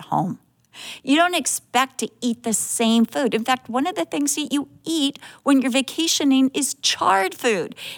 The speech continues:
It's just a part of camping. You have to burn everything.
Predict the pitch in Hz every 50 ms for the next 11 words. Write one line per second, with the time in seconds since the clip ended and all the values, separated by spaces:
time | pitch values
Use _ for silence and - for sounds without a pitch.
0 | - _ - 370 349 285 - - - - 370 381 370 - - 349 - - - -
1 | 349 359 359 359 - - - - 311 330 392 392 - 349 311 247 196 156 - -
2 | - - - - - - - 339 330 311 - - - 311 339 381 - - - 349
3 | 285 - 254 233 214 196 185 175 165 160 170 170 165 - 170 160 151 110 -